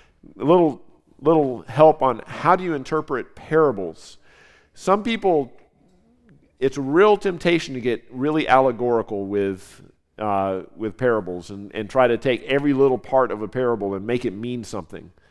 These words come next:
But the way parables are supposed to be interpreted is that one thing is like another because of this. And so you and I are like the servant who is waiting for the master to come home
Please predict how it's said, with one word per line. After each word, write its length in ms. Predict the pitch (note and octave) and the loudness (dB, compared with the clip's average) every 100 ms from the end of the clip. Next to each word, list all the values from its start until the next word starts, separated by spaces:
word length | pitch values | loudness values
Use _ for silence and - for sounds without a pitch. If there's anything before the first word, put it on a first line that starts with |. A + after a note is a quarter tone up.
| _ _ _ _ _ _ _ _ | _ _ _ _ _ _ _ _
But 120 | - | -8
the 80 | C3+ | -2
way 180 | C3+ F3+ | 6 6
parables 540 | F#3 G3 F#3+ E3 C#3+ | 6 4 4 2 -2
are 40 | C3+ | -6
supposed 440 | - C3 D3 D3+ | -8 -4 -2 -2
to 60 | - | -4
be 120 | C#3 | -4
interpreted 720 | B2 D#3 D3+ C3+ A2+ G#2+ G2 | -4 -2 -2 -2 -4 -6 -6
is 360 | - A#2 A2+ G#2+ | -6 -4 -4 -2
that 360 | A#2+ A2+ - - - - | 2 2 0 -12 -20 -10
one 340 | A#2+ E3 G3 | 4 4 4
thing 400 | G#3 G3+ F#3+ F3+ | 2 2 2 -6
is 260 | - C3 B2 | -4 -4 0
like 300 | C#3 D3+ - | 2 2 2
another 880 | B2 C3 D3 D#3+ B2 A2+ G#2+ G#2+ - _ _ _ | -6 -4 4 4 4 -2 -2 -6 -16 _ _ _
because 480 | A#2+ - C#3+ C#3+ B2+ | -10 -6 2 2 2
of 240 | B2 G2+ | -4 -6
this. 560 | A2 A#2+ D#2+ - - - - | -4 -4 -4 -12 -20 -20 -14
And 160 | A2+ A2 | -14 -4
so 180 | C#3+ | 0
you 440 | B2+ B2+ D#3+ A3+ A3 | 0 -2 -4 2 4
and 100 | F#3+ | 6
I 560 | F#3 D#3+ B2+ C3 C#3 C#3+ - _ | 6 6 4 2 -4 -14 -20 _
are 160 | - C#3 | 0 4
like 300 | C#3+ C#3+ - | 6 4 0
the 100 | C#3 | -8
servant 760 | - - G3+ G#3 D3 B2+ B2 C3 | -8 -4 4 4 4 -2 -6 -6
who 160 | C#3 C#3 | -2 -2
is 120 | A#2+ | -2
waiting 440 | C3+ F3 F3+ D#3+ | 2 4 2 -2
for 420 | D3 D#3+ D3+ D3 | -6 0 2 2
the 180 | C#3+ C3 | 2 -4
master 560 | B2 C3+ E3 D#3+ - C3+ | 0 2 2 0 -6 -10
to 100 | B2 | -6
come 200 | C#3 A#2 | -4 -4
home 760 | B2 - F3+ C3+ G2 F#2 G2+ | -6 -2 0 0 -4 -12 -20